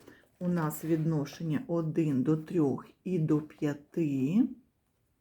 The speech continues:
Тому третє число буде чотири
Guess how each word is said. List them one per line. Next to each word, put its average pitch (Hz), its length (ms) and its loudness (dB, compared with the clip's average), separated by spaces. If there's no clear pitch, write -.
Тому 156 360 0
третє 147 640 0
число 302 580 2
буде 262 320 4
чотири 202 1000 0